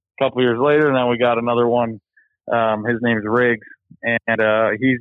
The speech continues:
the, he, he reminds me of a lab the most. He's got the high motor. He's kinda got no chill a little bit, but, uh, he's awesome. So we kinda have the, the real lackadaisical one in, in Henley, the kind of happy medium one in Jersey, and then the high motor guy in Riggs.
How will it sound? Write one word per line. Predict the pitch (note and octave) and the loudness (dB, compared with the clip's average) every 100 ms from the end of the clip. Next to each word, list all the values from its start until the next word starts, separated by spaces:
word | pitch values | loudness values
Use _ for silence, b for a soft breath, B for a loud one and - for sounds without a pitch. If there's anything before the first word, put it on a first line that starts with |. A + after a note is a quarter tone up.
| A#2 | -2
the, | A#2+ A2+ G#2+ G2+ _ - | 0 2 0 -4 _ -2
he, | |
he | D#3+ D#3+ G3 | 2 2 4
reminds | G3 E3+ C3+ B2 | 2 2 0 -2
me | B2+ | -2
of | A2+ | -2
a | |
lab | G#2 A2+ A2 G#2 | -4 -4 -4 -6
the | A2 | -10
most. | G#2+ G#2 - - | -8 -10 -10 -8
He's | A#2 | -2
got | A#2 A2 | -2 -2
the | A2+ | -2
high | A#2+ A#2 | 0 0
motor. | A#2 A#2 A2 A2+ | 2 2 2 0
He's | G#2 | -2
kinda | B2 A#2 A2+ G#2 G2 A#2+ | -2 0 0 -2 -4 -4
got | A2 | -2
no | A2+ A2+ | -2 -4
chill | - B2 A#2 | 0 0 2
a | A2+ | 2
little | A2 G#2+ | 0 0
bit, | A#2 G#2+ _ _ _ | -2 -2 _ _ _
but, | A#2+ A2 G#2 A2 | -2 0 0 0
uh, | G#2+ G#2 | 0 0
he's | A#2 A2+ | 0 0
awesome. | G#2+ G2+ G#2 | 0 -2 -4
So | C3+ | -2
we | C3+ | 0
kinda | D#3 D3+ C3 | 0 0 0
have | C3 B2 | 0 -2
the, | A#2+ A2+ - | -2 -2 -4
the | B2 | -4
real | B2 D3 | 0 2
lackadaisical | C#3+ C#3 - - C#3+ C#3 - C3+ | 0 -2 -6 -2 0 0 -2 -2
one | C3 C3 | 0 -2
in, | B2 A#2+ - - | -4 -8 -10 -8
in | B2+ | -6
Henley, | A#2+ B2+ B2+ B2 A#2+ _ _ _ - | -2 0 2 0 -2 _ _ _ -8
the | - | -2
kind | C3+ B2+ | 0 2
of | B2 | 2
happy | C3 B2+ | 0 0
medium | B2+ B2+ B2+ | 2 2 2
one | B2+ B2+ | 2 2
in | B2 A#2 | 0 0
Jersey, | B2 A#2 A#2 A#2 | 0 0 0 0
and | A2+ | 0
then | A2+ | -2
the | G#2+ | -2
high | A#2+ A#2 | -2 0
motor | A#2 A2+ A2+ | 0 0 0
guy | A#2 A2 | -2 -2
in | G#2+ | -2
Riggs. | A2 A2+ G#2+ | 0 0 -2